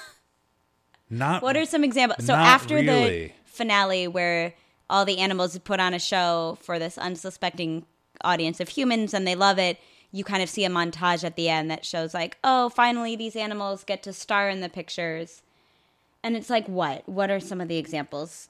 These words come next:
Speaker 1: Like
Speaker 2: of the movie
Speaker 1: grumpy old
Speaker 2: posters?
Speaker 1: men?
Speaker 2: Yeah.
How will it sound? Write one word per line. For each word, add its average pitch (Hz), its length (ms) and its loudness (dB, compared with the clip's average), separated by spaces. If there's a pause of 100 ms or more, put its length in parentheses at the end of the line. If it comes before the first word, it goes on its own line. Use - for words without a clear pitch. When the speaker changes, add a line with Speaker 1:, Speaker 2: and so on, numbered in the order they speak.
Speaker 1:
Like 180 80 -6
Speaker 2:
of 156 80 -10
the 165 80 -4
movie 160 240 -4
Speaker 1:
grumpy 113 320 -2
old 107 160 0
Speaker 2:
posters? 95 80 -6
Speaker 1:
men? 107 420 -4 (380)
Speaker 2:
Yeah. 185 500 2